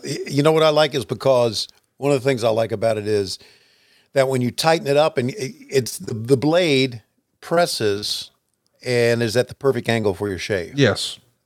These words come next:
Speaker 1: The perfect angle for your shave.
Speaker 2: Yes.
Speaker 1: It just, it's, it's just, it's unbelievable. And it's time to say no to subscriptions and yes to razors that'll last you a lifetime. Visit henson shaving dot com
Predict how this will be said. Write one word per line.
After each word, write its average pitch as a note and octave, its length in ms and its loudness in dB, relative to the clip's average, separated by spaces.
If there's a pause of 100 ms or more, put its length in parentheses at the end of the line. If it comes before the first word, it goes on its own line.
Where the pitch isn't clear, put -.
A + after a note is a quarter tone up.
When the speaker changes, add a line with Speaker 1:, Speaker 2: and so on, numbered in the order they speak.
Speaker 1:
The A2 80 -8
perfect - 560 -2
angle G#2+ 320 -2
for G2+ 180 -12
your F2 140 -14
shave. E2+ 400 -6
Speaker 2:
Yes. G#2 300 0
Speaker 1:
It G#2+ 40 -4
just, G#2+ 440 -2 (880)
it's, - 300 -2
it's C#3+ 180 -2
just, F#3+ 240 -2
it's D3+ 180 0
unbelievable. D3+ 720 0
And C3 160 2
it's A#2+ 140 -4
time E3 260 2
to C#3 100 -2
say D3+ 220 0
no C#3+ 240 2
to D3+ 140 -4
subscriptions C#3+ 800 -4
and A2 180 0
yes C#3 240 2
to C3 140 2
razors A2+ 920 0 (400)
that'll A2 240 2
last A#2+ 320 2
you B2+ 100 4
a - 20 0
lifetime. F#2 520 -2 (260)
Visit A#2+ 320 2
henson E3+ 420 0
shaving B2 600 -2 (500)
dot C#3+ 340 4
com A2+ 640 -2